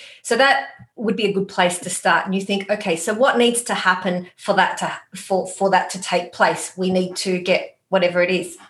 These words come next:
X sales. And for that, we may need to book X sales calls or have this many meetings, and here's the length of the sales pipeline, et cetera. Okay, so what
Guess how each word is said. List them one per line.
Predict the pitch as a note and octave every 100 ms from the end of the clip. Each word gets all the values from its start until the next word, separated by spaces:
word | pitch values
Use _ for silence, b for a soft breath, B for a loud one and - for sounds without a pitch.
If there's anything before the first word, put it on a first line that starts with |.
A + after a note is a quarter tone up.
| -
X | E3+ -
sales. | - A3+ F3+ -
And | - F3+ F3
for | F3
that, | E3+ -
we | F3
may | F3 E3+
need | E3+ F3+ -
to | F#3 - -
book | E3 -
X | F#3 F3 - -
sales | - G#3 G3 F#3 -
calls | - B3 E3+ D#3+
or | E3 E3+
have | D#3 -
this | G3 -
many | F#3 G3
meetings, | A3 G#3+ G#3 E3+ E3
and | - E3 D#3+
here's | F3 E3+ -
the | F3
length | F3 -
of | F#3+
the | F#3+
sales | F#3+ F#3+ F#3
pipeline, | - E3 D#3+ D#3+ D#3+
et | E3
cetera. | - - - - B B B
Okay, | G3 G3 E3 - B B
so | - G3 F#3+ G3 G3 F3+
what | F#3+ A3 - - -